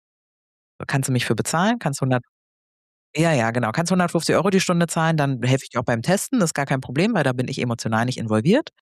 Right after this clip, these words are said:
Sobald mich das aber emotional involviert und ich merke, da sind einfach Unfähige, ähm, ka-, kann ich das nicht, hab ich keinen Bock drauf, ne? Geh, geh dich mal testen woanders. Nice.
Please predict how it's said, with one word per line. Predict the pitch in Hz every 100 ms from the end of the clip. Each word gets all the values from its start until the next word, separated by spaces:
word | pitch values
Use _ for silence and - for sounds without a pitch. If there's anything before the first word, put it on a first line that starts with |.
| _ _ _ _ -
Sobald | 123 123
mich | 135
das | 139 -
aber | 123 123
emotional | 147 156 143 131 113
involviert | 120 120 175 208
und | 135
ich | 123
merke, | 120 127
da | 123 113
sind | 117
einfach | 101 - - -
Unfähige, | 151 - 196 190 190 214 262 _ -
ähm, | 117 117 113 113 113 110 95 _ _ _ -
ka-, | - -
kann | - 107
ich | 92
das | - -
nicht, | - -
hab | -
ich |
keinen | - -
Bock | -
drauf, | - - - _ -
ne? | 190 233 -
Geh, | 123 120
geh | 127 123
dich | 120 -
mal | 107
testen | - - - 104 104 _ _ _ -
woanders. | - 101 110 -
Nice. | 269 196 180 175 180 185 233 - -